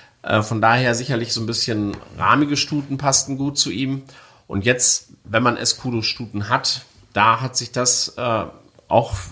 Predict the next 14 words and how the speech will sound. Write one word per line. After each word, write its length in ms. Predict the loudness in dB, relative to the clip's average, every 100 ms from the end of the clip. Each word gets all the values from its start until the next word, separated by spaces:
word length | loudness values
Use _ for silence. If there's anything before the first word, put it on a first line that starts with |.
| -16
mit 280 | -8 -6 -2
Staccato 600 | 0 0 2 4 4 2 0
immer 400 | 2 2 0 -6
ganz 260 | -4 -2 -2
gut 160 | -4 -4
gemacht. 720 | 2 2 2 -6 -6 -6 -12 _ _ _ _ _
Und 460 | 0 2 2 -2 2
da 160 | 4 4
sind 180 | 0
auch 160 | -4 -4
sehr 180 | -2 -2
schöne 300 | -2 -2 0
Anpaarungen 500 | -2 0 0 0 -2
rausgekommen. 520 | -4 -6 -6 -8